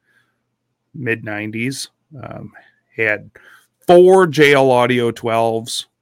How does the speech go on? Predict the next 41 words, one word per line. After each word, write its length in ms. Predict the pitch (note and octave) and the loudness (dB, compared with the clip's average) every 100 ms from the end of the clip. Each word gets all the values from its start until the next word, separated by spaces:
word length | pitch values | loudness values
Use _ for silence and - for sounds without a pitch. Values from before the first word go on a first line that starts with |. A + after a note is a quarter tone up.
| _ | _
Soundstream. 1040 | - - A#2 A#2+ A2+ - B2 B2 A#2 A2+ G#2+ _ _ _ _ _ _ | -8 -4 -2 -4 -6 -4 -2 -2 -4 -8 -12 _ _ _ _ _ _
It 460 | _ _ _ _ | _ _ _ _
was 160 | A#2 D3 | -18 -6
either 200 | D#3 A#2+ | -2 -2
a 40 | |
Reference 420 | A2+ B2 C3+ A#2+ | -2 -4 -6 -6
five 200 | - A2+ | -4 -6
hundred 320 | A2+ A#2+ A2 G#2 | -4 -8 -8 -10
or 80 | |
Class 380 | G2 A#2+ A2+ - | -10 -8 -8 -8
A 100 | G#2+ | -10
six 260 | G2 A2 - | -10 -10 -12
point 280 | - G#2 G2+ | -14 -14 -14
oh. 140 | G#2 _ | -20 _
I 80 | - | -10
don't 140 | A#2 G#2 | -10 -10
remember. 340 | G#2 G2+ G#2 | -12 -10 -10
It 60 | G2+ | -8
got 160 | A2 | -8
stolen, 580 | - B2 A2+ A2 G#2 G2+ | -4 -2 -2 -4 -8 -10
so 360 | - A2 G#2 - _ _ _ - _ _ _ _ - | -10 -8 -8 -12 _ _ _ -20 _ _ _ _ 0
there's 240 | C3+ B2 | 2 2
that. 420 | B2 A2 G#2 - _ _ _ _ _ _ _ _ - _ _ | 0 0 -2 -10 _ _ _ _ _ _ _ _ -20 _ _
Um, 420 | C#3+ C3+ B2 - _ _ _ _ _ _ | 2 2 0 -10 _ _ _ _ _ _
so 240 | - G3 | -2 2
I've 200 | D3+ D3+ | 2 2
definitely 500 | E3 D3 D#3+ C3 C3 | 0 -4 -4 -6 -6
got 400 | B2 B2+ A#2+ A#2 | -2 0 2 0
a 40 | A#2 | -2
little 220 | A#2+ B2 | -2 0
bit 160 | B2+ A#2+ | 0 0
of 80 | |
a 80 | A#2+ | -2
background 540 | A2+ A2 G#2+ A#2+ A2 A2 | 0 0 0 -4 -4 -6
when 80 | |
it 100 | A2 | -8
comes 240 | - A#2 A2 | -8 -10 -8
to 80 | A2+ | -10
car 260 | - A2 | -6 -4
audio 280 | G#2+ G#2 G#2 | -4 -6 -12
stuff. 340 | - G#2+ G#2+ | -12 -12 -12